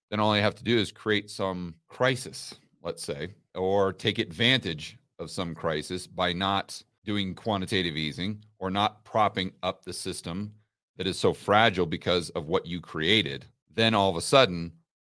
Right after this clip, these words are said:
all of the homes go onto your balance sheet.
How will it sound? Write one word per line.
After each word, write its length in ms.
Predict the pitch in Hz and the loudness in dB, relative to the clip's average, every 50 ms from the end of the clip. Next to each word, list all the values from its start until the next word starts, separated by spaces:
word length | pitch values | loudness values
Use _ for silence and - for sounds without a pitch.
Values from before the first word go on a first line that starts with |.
| _ _ | _ _
all 540 | 95 98 98 95 98 95 95 95 98 95 - | 0 2 2 4 4 4 2 2 2 0 -2
of 180 | - 80 76 76 | -4 -8 -8 -8
the 80 | 71 71 | -6 -2
homes 680 | - 135 147 127 104 90 85 85 85 - - - - _ _ _ _ - | 2 2 4 4 2 0 -2 -6 -8 -10 -12 -16 -18 _ _ _ _ -8
go 60 | 90 | -4
onto 200 | 87 87 82 78 | -4 -4 -4 -4
your 120 | 80 80 73 | -4 -4 0
balance 340 | 90 92 92 87 85 - | 0 0 0 0 -2 -6
sheet. 240 | - - 69 65 - | -10 -16 -16 -18 -20